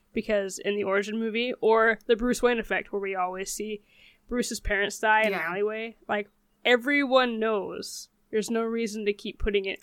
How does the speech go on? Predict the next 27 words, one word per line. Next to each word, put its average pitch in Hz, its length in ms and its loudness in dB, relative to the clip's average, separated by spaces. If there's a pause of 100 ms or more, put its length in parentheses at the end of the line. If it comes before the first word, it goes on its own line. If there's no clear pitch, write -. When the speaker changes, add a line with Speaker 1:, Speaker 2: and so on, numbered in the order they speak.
Speaker 2:
I 233 80 -6
guess 254 120 2
Speaker 1:
in 190 80 2
Speaker 2:
it - 40 0
Speaker 1:
your - 80 -8
Speaker 2:
kinda 233 200 0
Speaker 1:
face. 208 60 -4
Speaker 2:
loses, 202 240 -2
like, 185 200 -4
impact, 185 500 -8
too. 175 220 -6
It's 175 100 -8
almost 214 380 -4 (800)
more 185 960 -6 (180)
emotionally 196 600 -2
impactful 180 680 -6
if 185 200 -6
it's, 180 280 -6
like, 180 180 -8
just 190 240 -6
the 185 120 -4
elephant 165 380 -2
in 165 100 -4
the 156 60 -2
room, 160 240 -4
I 143 100 -8
guess. - 480 -12